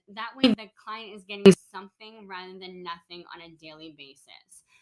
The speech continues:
And it's also a way for those C L Ts out there for you to be able to reassess your clients and how the pump is going after a few months, you know? So don't think we're just shoving them on a pump and that's it.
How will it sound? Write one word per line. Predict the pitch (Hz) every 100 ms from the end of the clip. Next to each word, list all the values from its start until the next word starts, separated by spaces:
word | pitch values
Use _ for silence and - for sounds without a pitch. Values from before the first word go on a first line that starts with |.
| _ -
And | 277
it's | 285
also | 302 330 311
a | 302 247
way | 220 220 220
for | 226
those | 214 214 -
C | 233
L | 214 196
Ts | - 208 185
out | 175 165 -
there | 190 214 -
for |
you | 226 226 247
to | 262
be | 262 220 220
able | 214 220 -
to | 214 214 214 _ _ -
reassess | 170 180 214 - 381 370
your | 277
clients | 269 240 208 185 165 -
and | 208
how | 196 202 196
the | 185
pump | - 190 180
is | 185 170
going | 190 180 170 165 -
after | 175 180 175
a | 170
few | - 170
months, | 160 143 90 - -
you | 196
know? | 196 220
So | 226 226
don't | 254 269 330 320
think | 254 247 254 247 _ _ _
we're | 226
just | 220 214
shoving | - 214 233
them | 226 214
on | 208
a | 208
pump | - 185 185 175 _ _ _ _ _
and | 190 202
that's | 190 180 180 -
it. | 170 165